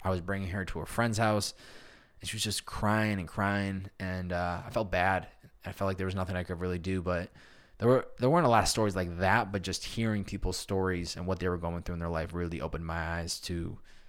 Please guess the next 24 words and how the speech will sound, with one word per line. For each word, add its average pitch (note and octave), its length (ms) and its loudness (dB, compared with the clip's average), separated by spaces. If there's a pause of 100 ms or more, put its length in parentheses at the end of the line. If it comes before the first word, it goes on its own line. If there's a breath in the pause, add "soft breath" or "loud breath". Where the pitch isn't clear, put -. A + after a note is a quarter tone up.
(680 soft breath)
life A2 400 2 (100)
and F2 240 -8
this - 160 -8
world F2+ 180 2
that F#2 80 0
we F#2 80 0
live G2 200 2
in F2+ 80 0
and E2+ 120 -2
how F2 300 0
it's D#2 140 -2
all E2+ 120 4
perspective F2 580 0
and E2+ 100 -2
how E2+ 240 0
some F2+ 240 -2
people F2+ 340 -2
go F2 140 -2
through F2 160 -8
some E2 200 -8
real F#2 160 0
shit. G#2+ 400 -2 (560 loud breath)
And F2 300 -2
what's - 360 0